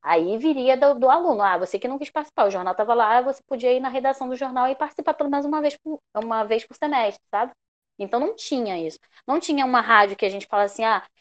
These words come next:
eu vou participar, eu, esse ano eu tô muito atribulada, mas ano que vem eu vou dar um espacinho e vou pedir pra, pra poder participar, fazer um,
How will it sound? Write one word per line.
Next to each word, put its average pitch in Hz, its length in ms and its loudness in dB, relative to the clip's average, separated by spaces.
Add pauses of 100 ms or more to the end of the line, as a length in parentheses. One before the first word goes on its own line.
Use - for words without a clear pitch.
(140)
eu 185 100 -2
vou 196 120 0
participar, 226 680 2
eu, 202 200 2
esse 208 380 0
ano 220 340 6
eu 262 100 -4
tô 269 140 6
muito 262 220 -4
atribulada, 254 600 4
mas 190 140 0
ano 214 120 -6
que - 80 -14
vem 220 100 -4
eu 233 60 -6
vou 233 100 -2
dar 208 160 2
um 294 120 0
espacinho 247 540 -2
e 254 40 -4
vou 247 120 -2
pedir 240 240 -6
pra, 240 300 0 (300)
pra 226 100 2
poder 226 240 0
participar, 226 720 2
fazer 202 300 0
um, 220 340 -8